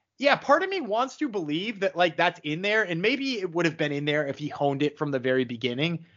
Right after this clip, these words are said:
But, like, dude, the dude was getting in wars with Luis Palomino back in World Series of Fighting in the day. Uh,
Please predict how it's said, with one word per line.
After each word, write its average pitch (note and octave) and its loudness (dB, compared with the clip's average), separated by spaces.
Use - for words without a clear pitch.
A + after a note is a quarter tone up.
But, C4 2
like, D4+ 6
dude, G#3 6
the G3 8
dude C4+ 4
was C4+ 4
getting A3+ 4
in E3+ -6
wars F#3+ 4
with F3+ -2
Luis D#3+ 2
Palomino E3 2
back D#3+ 4
in D3+ -2
World E3 -2
Series D#3+ -2
of C3+ -8
Fighting F#3+ 2
in E3 -4
the C#3+ -4
day. C#3 2
Uh, - -10